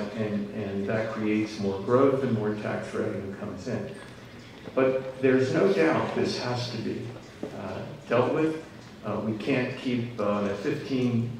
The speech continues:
trillion dollar economy. We're running deficits of a trillion dollars a year. It's, it's frankly unsustainable.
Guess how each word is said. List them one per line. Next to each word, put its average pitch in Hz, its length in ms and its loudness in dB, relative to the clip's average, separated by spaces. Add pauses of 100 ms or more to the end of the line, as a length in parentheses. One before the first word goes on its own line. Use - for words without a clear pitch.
(140)
trillion 143 480 2
dollar 120 440 4
economy. - 640 0 (440)
We're 156 100 -2
running 151 340 0
deficits - 800 0
of 117 140 -4
a 107 80 -2
trillion 127 480 4
dollars 104 440 2
a - 40 -2
year. - 440 2 (480)
It's, 120 300 -4
it's 120 180 -2
frankly 113 520 0
unsustainable. - 960 2